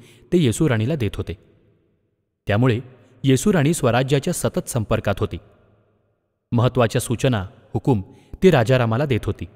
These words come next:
मात्र याची खबर झिनतुन्निसा बेगम व औरंगजेबालाही कळू दिली नव्हती.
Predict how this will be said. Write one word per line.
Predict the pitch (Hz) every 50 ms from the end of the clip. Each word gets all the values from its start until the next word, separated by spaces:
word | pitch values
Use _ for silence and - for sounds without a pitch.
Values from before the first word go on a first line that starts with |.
| _ _ _ _ _ _ _ _ _ _ _ _ _ _ _ _ -
मात्र | 110 104 - 131
याची | 123 113 95 92 - - 170
खबर | - 131 131 156 127 117 139 - - - - - - _ -
झिनतुन्निसा | 131 143 151 196 - 180 151 156 165 - - -
बेगम | 110 110 113 117 135 110 90 95 - - - _ _ _ _ _ -
व | 165
औरंगजेबालाही | 156 120 113 127 160 160 139 131 120 123 127 127 127 165
कळू | - - 120 107 113
दिली | 101 104 95 98
नव्हती. | 95 92 85 - -